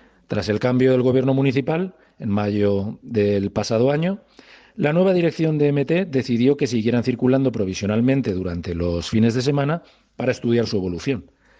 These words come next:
Pero, dada su pobre demanda y su escasa aceptación entre los usuarios, finalmente ha decidido reforzar el resto de líneas del corredor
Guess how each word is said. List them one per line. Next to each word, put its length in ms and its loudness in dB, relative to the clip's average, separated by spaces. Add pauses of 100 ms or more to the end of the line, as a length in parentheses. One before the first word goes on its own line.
(720)
Pero, 220 2
dada 240 2
su 160 2
pobre 260 2
demanda 540 -2 (240)
y 120 -2
su 100 0
escasa 280 -2
aceptación 540 -2
entre 220 -4
los 160 -2
usuarios, 580 0 (480)
finalmente 560 2
ha 60 4
decidido 460 2
reforzar 680 -2
el 120 -6
resto 300 0
de 120 4
líneas 400 0
del 140 -6
corredor 520 0